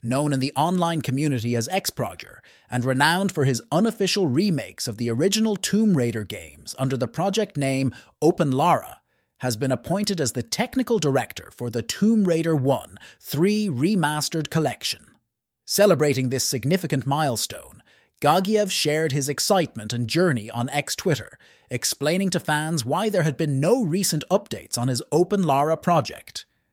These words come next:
He revealed that his focus had shifted to a dream project, which he described as the culmination of the last eight years of his life.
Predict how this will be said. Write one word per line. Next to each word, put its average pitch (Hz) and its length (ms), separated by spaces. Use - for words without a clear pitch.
He 139 120
revealed 170 500
that - 140
his 131 180
focus 214 440
had 143 140
shifted 117 540
to 139 180
a 147 60
dream 151 540
project, - 640
which 117 200
he 131 100
described 147 680
as 123 280
the 127 340
culmination 170 920
of 117 180
the 117 100
last 170 420
eight 170 280
years 123 480
of 113 100
his 139 160
life. - 500